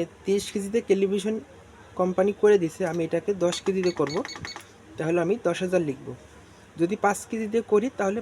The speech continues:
পাঁচ হাজার লিখব। আচ্ছা, তারপরে টিয়ার। আচ্ছা, এখানে কিন্তু ষাট হাজার দেওয়া আছে, অর্থাৎ এটা ষাট কেজি। ঠিক আছে, তারপর আমি ষাট হাজার চাইপে দেখাই দিচ্ছি। এই যে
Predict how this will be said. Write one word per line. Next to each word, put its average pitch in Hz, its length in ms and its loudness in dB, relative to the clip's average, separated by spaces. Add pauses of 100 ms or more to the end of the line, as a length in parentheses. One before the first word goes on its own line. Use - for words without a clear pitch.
পাঁচ 175 200 -4
হাজার 185 240 2
লিখব। 139 180 -8 (340)
আচ্ছা, 135 240 -10
তারপরে 180 260 -2 (140)
টিয়ার। 165 240 6 (800)
আচ্ছা, - 220 -8
এখানে 196 260 0
কিন্তু 233 160 0 (100)
ষাট 190 260 0 (100)
হাজার 180 200 2 (100)
দেওয়া 160 220 2
আছে, - 140 -6 (100)
অর্থাৎ 180 300 -4
এটা 170 220 -4
ষাট 170 200 -2 (120)
কেজি। 139 220 -4 (880)
ঠিক 254 200 -2
আছে, - 160 -8 (460)
তারপর 190 280 0
আমি 226 180 2
ষাট 175 200 0
হাজার 190 160 0 (240)
চাইপে 180 260 -2 (140)
দেখাই 170 300 -2
দিচ্ছি। 151 260 -6 (1400)
এই 151 100 -6
যে 139 60 -6